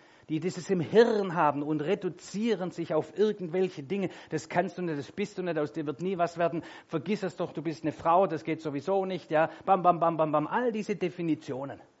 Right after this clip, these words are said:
Wer aus diesem Dorf kommt, aus dem wird sowieso nichts. Was kann schon aus Bethlehem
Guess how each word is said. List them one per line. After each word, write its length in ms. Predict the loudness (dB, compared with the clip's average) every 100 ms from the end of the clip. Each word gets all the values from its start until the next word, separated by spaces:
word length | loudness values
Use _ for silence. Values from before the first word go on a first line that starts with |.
| _ _ _ _ _ _ _ _ _ _ _
Wer 140 | 2 4
aus 160 | 4
diesem 320 | 0 0 0 4
Dorf 260 | 6 4
kommt, 180 | 0 -2
aus 100 | -2
dem 140 | -4 -6
wird 120 | -6
sowieso 360 | -10 -12 -12 -14
nichts. 360 | -18 -20 -20 _ _
Was 240 | 4 4 0
kann 240 | -2 0
schon 160 | -2 -2
aus 240 | -4 -4
Bethlehem 680 | -4 -4 -4 -4 -4 -6